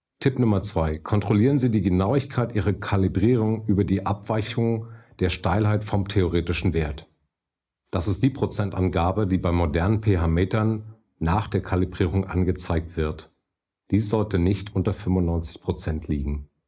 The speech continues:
Praktisch überprüfen Sie die Genauigkeit, indem Sie erneut die Pufferlösungen messen.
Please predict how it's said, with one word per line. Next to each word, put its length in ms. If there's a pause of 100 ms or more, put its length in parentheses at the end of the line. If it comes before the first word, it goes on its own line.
Praktisch 420
überprüfen 520
Sie 100
die 160
Genauigkeit, 840 (380)
indem 300
Sie 140
erneut 560
die 60
Pufferlösungen 800
messen. 400